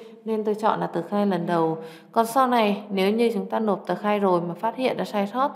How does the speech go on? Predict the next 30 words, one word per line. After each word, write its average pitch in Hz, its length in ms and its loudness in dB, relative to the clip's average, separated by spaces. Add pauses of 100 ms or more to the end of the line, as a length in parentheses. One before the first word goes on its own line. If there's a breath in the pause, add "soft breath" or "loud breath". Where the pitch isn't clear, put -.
(340 loud breath)
thì 220 80 0
các 262 160 4
bạn 233 180 4
sẽ 240 160 0
cần 208 240 0
phải 165 420 0
khai 196 160 0
bổ 156 200 -2
sung, 220 340 2
thì - 80 -8
lúc 214 160 -4
đó 165 200 -2 (100)
chúng 175 80 -12
ta 190 120 -6
sẽ 208 140 -8
chọn 208 260 0
tờ 165 60 -4
khai 180 200 -4
bổ 151 180 -4
sung 180 180 -8
sau. 185 280 0 (920)
Tôi 247 120 6
chọn 247 320 6
tờ 202 100 4
khai 226 220 2
lần 190 200 2
đầu, 175 260 2 (100)
nhấn 170 200 -4
đồng 185 160 -2
ý. 165 240 -6